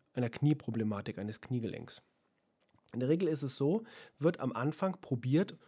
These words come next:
und wir sind natürlich jetzt bei einer wirklich rein symptomatischen Anlage, ja, wenn wir jetzt davon ausgehen, das Knie tut weh und ich arbeite am Knie, wie sinnhaft das in einem Therapiekonzept ist, lassen wir jetzt einfach mal dahingestellt, ja. Gerade bei chronischen Knieschmerzen ist das, ähm, sozusagen, ja,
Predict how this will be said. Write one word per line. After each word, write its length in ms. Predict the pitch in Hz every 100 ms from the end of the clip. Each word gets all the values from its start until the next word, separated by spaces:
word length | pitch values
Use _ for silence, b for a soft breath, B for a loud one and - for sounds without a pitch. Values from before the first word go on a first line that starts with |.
| _
und 220 | 123 117 - _ -
wir 80 | 120
sind 160 | 113 123
natürlich 400 | 117 117 110 -
jetzt 220 | 131 -
bei 80 | -
einer 220 | 113 - -
wirklich 460 | 123 - - 104
rein 300 | 110 113 131 -
symptomatischen 1120 | 117 107 135 - 117 110 131 - 127 - 113 -
Anlage, 640 | 113 113 113 120 135 226 240
ja, 140 | - 104
wenn 440 | 190 - - -
wir 60 | 120
jetzt 120 | 117
davon 220 | 113 -
ausgehen, 380 | 101 156 - 156
das 160 | 123 -
Knie 200 | 135 127
tut 240 | 123 110
weh 180 | 135 156
und 180 | 123 117
ich 200 | 117 -
arbeite 400 | 123 127 117 90
am 140 | 107
Knie, 340 | - 135 185 B B B B
wie 100 | 143
sinnhaft 500 | 135 151 185 180 180
das 140 | 156 -
in 80 | 143
einem 200 | 120 123
Therapiekonzept 840 | 127 117 - 180 175 160 180 175
ist, 200 | 196 - -
lassen 320 | 123 131 156
wir 60 | 143
jetzt 120 | 135
einfach 240 | 131 131
mal 140 | 127 110
dahingestellt, 720 | 110 180 147 113 95 123 - -
ja. 180 | 110 190 B B B
Gerade 260 | - 120 113
bei 120 | 101
chronischen 420 | - 147 151 139
Knieschmerzen 640 | - 139 131 135 123 131
ist 220 | 110 117 120
das, 320 | 107 - -
ähm, 200 | 104 98
sozusagen, 640 | 113 101 - 101 95 95 85
ja, 120 | 87